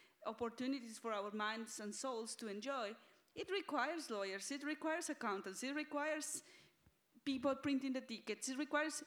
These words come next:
it requires a collective effort, and we need to en-, engage more people and not just to hire temp workers, you know, to, to fulfill those very important tasks. And that's, uh, that's, uh, how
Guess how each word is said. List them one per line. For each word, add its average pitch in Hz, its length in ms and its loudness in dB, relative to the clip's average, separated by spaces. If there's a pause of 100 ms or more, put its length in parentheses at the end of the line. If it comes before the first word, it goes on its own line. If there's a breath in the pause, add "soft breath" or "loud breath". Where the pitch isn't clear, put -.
it 294 120 2
requires 311 380 2
a 285 60 2
collective 254 580 -2
effort, 185 580 -2
and 240 120 2
we 277 100 4
need 302 220 4
to 311 80 2
en-, 285 220 4
engage 233 400 0
more 247 220 2
people 240 400 -2
and 202 120 0
not 214 200 0
just 233 260 0 (200 loud breath)
to 254 100 2
hire 233 460 4 (140)
temp 247 340 0
workers, 220 680 0
you 220 120 -6
know, 208 200 -4 (100)
to, 214 220 -6 (320 loud breath)
to 233 240 2
fulfill 233 400 -2
those 233 220 2 (100)
very 254 320 2
important 262 480 0
tasks. - 480 -2 (500 loud breath)
And 226 300 2
that's, 254 320 2
uh, 240 320 2
that's, 240 260 -2
uh, 254 100 2 (100)
how 254 440 0